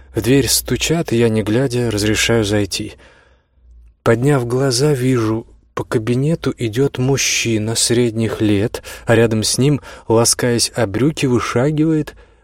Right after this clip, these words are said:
наглый кот. Моему возмущению нет предела, я, конечно, все понимаю, не с кем оставить животное, дальнейшие планы на день,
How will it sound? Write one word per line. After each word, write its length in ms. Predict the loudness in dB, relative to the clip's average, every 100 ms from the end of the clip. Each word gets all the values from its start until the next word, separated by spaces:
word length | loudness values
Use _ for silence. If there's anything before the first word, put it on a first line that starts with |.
| _ -4
наглый 560 | 0 2 2 2 2
кот. 580 | 0 -4 -2 -4 -6 -12 -14 -20 _ _ _ _ _ -4
Моему 240 | 0 2
возмущению 640 | 2 0 0 2 2 2 2
нет 200 | -2 -2
предела, 580 | -2 0 0 2 2
я, 140 | 0 0
конечно, 360 | 0 0 -2
все 160 | -4 -4
понимаю, 720 | -4 -2 0 2 2 2 0 -6 -12 -2
не 140 | 0
с 60 | 0
кем 180 | 0 -2
оставить 360 | 0 0 0
животное, 580 | 0 2 2 2 0 -2
дальнейшие 640 | -2 0 2 0 0 -2
планы 380 | 0 2 2 0
на 280 | 0 2 2
день, 240 | 0 -4